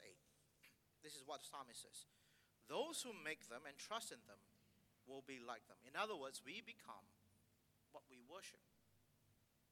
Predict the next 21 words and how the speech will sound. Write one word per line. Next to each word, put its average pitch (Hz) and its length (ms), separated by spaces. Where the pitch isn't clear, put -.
That 202 160
has 156 240
not 165 240
changed 117 480
today. 117 240
We 151 160
still 202 640
have 139 240
idols 123 560
today. 131 240
Now, 180 160
idols 220 480
is 214 160
simply 214 360
the 175 120
worship 170 400
of 156 100
created 143 460
things 151 500
rather 156 320
than 120 240